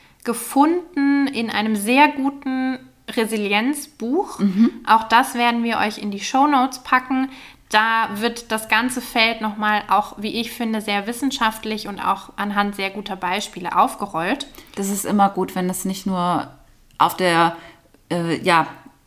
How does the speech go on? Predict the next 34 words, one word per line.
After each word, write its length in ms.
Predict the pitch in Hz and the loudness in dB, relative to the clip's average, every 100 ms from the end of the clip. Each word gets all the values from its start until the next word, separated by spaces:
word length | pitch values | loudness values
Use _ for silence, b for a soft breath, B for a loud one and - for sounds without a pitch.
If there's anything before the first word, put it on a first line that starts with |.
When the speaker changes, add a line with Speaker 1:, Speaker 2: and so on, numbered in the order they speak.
| _ - | _ -10
Speaker 2:
spirituellen 1000 | - 196 202 196 175 - 180 180 180 | -4 -2 -2 -2 -4 0 2 2 2
und 360 | 165 160 175 170 | 0 0 0 -2
ich 220 | - - | -6 -2
denke, 340 | 160 175 202 214 | 2 2 2 0
das 200 | 170 - | 0 0
ist 300 | - 214 - | -2 -2 0
so 200 | 220 240 | 4 4
Ebene 420 | - 220 214 214 | 6 4 6 4
transportiert 720 | 208 196 202 - 220 - 202 202 | 2 0 0 -2 -4 0 -2 0
wird, 180 | 190 190 | -2 -2
sondern 260 | 170 160 | -4 -2
wenn 120 | 156 | 0
man 140 | 160 151 | 0 0
auch 160 | 165 | -2
ein 80 | 156 | -4
paar 320 | - 170 156 - B B B _ _ - | -2 2 2 0 B B B _ _ 0
aussagekräftige 960 | 202 208 190 196 - 185 - 170 160 160 | 0 2 0 -2 -6 -8 -6 -4 -4 -4
Zahlen, 300 | - 170 160 | -4 -2 -2
Daten 220 | 160 160 | -2 -4
und 120 | 156 | -6
Fakten 380 | - - - 160 | -4 -4 -4 -6
dahinter 340 | 156 160 151 | -4 -6 -6
stehen 320 | 156 - 156 160 | -10 -8 -6 -6
hat. 160 | 139 - - | -8 -14 -2
Speaker 1:
Und 220 | 233 226 | 0 2
die 140 | 226 220 | 0 -2
findet 440 | - 226 226 - | -2 -2 -2 -2
ihr 220 | 196 190 | 0 0
auf 100 | 196 - | -2 -4
jeden 280 | 202 202 | -4 -4
Fall 300 | 196 185 180 | -4 -2 -2
in 160 | 185 180 | -4 -8
diesem 260 | 180 175 180 | -8 -10 -8
Buch 440 | 226 311 - | 2 4 4